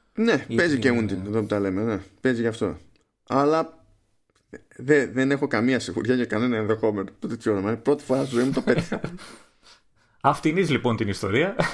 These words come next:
Speaker 1: Αυτινής, ναι, που υποτίθεται ότι είναι μια, μια νεαρά στις, τέλος πάντων, πιο κέντρο δυτικές πολιτείες της... των Ηνωμένων Πολιτειών και προσπαθεί, όντας στη,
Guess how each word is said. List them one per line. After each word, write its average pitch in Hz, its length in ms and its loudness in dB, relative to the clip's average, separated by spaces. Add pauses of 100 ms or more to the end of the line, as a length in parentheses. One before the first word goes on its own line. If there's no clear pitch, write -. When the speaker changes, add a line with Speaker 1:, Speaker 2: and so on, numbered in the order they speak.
(260)
Speaker 1:
Αυτινής, 165 540 2
ναι, 175 240 2
που 160 340 0 (100)
υποτίθεται 117 540 -4
ότι 104 120 -6
είναι 110 100 -4
μια, 104 360 0 (840)
μια 123 320 0
νεαρά 110 800 0
στις, - 1500 -8
τέλος 104 200 -4
πάντων, 101 260 -2
πιο 117 180 -2
κέντρο 92 720 -2 (580)
δυτικές 113 680 -4
πολιτείες 101 500 -4
της... - 960 -10 (300)
των 131 120 0
Ηνωμένων 117 300 -2
Πολιτειών 120 520 -2 (500)
και 202 180 2
προσπαθεί, 139 800 0 (100)
όντας 117 400 0
στη, 104 640 -4